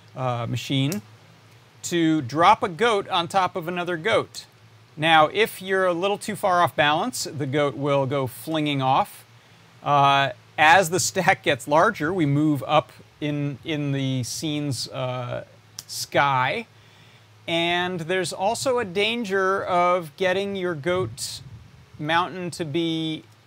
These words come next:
imbalanced. So I'm gonna try to stack goats here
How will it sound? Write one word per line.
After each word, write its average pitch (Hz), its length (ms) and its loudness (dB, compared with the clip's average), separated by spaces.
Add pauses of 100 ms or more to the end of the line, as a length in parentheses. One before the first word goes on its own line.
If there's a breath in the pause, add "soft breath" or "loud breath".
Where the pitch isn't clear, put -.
(140)
imbalanced. 175 880 -2
So 139 380 0
I'm 139 60 -4
gonna 185 140 -6
try 175 280 0
to 160 100 -4
stack - 480 -4
goats 156 320 -4
here 151 500 -2